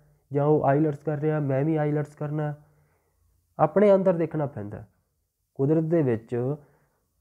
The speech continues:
ਸਾਰੇ ਹੀ ਜੀਵ ਜੰਤੂ ਦੇਖੀਏ, ਆਪਾਂ ਇਨਸਾਨ ਦੇਖੀਏ, ਸਾਰਿਆਂ ਨੂੰ ਅਲੱਗ-ਅਲੱਗ ਗੁਣ ਮਿਲੇ ਹੋਏ ਆ।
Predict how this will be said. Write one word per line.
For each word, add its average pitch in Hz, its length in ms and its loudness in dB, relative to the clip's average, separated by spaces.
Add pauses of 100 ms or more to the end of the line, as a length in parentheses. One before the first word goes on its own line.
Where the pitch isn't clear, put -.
(200)
ਸਾਰੇ 202 380 0
ਹੀ 190 340 -2
ਜੀਵ 151 220 0
ਜੰਤੂ 143 400 -2
ਦੇਖੀਏ, 123 420 -4
ਆਪਾਂ 135 240 -8
ਇਨਸਾਨ 131 420 -6
ਦੇਖੀਏ, 131 260 -4
ਸਾਰਿਆਂ 160 340 -2
ਨੂੰ 170 280 -4
ਅਲੱਗ-ਅਲੱਗ 156 460 2
ਗੁਣ 139 440 -2
ਮਿਲੇ 117 260 -2
ਹੋਏ 101 220 -10
ਆ। 98 100 -16